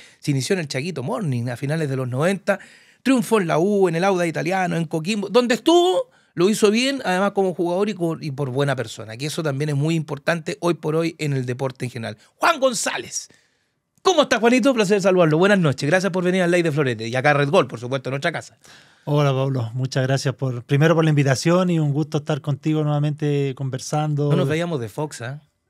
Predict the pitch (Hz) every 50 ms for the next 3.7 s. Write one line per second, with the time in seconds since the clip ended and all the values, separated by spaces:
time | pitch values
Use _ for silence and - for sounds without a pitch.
0 | _ _ _ 170 131 123 120 - - - 131 123 - - 135 127 120 - - 131
1 | 127 127 131 196 - 143 143 151 147 165 147 - - 240 240 277 247 143 - 156
2 | 147 147 147 147 143 151 156 160 160 156 156 - 156 147 143 135 127 135 139 147
3 | 151 151 147 139 127 151 165 180 180 190 190 190 175